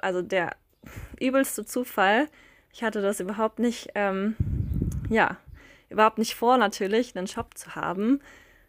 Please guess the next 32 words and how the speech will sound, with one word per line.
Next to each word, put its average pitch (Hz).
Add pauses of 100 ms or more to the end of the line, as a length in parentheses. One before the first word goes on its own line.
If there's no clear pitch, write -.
(160)
ähm, 196 (100)
und 190
schon 196
gar 208
nicht 202
so 208
einen 214
Shop 220
und 190
dann 180
auch -
nicht 196
da 180
Managerin 196
zu 185
werden. 196 (460)
Aber 208
ja, 269 (220)
irgendwie 254
hat 233
das -
Schicksal 233
das 214
einfach -
alles 208
so 208 (640)
gemacht, 240
glaub 226
ich 247
zumindest. 240
Und 202 (180)
ich -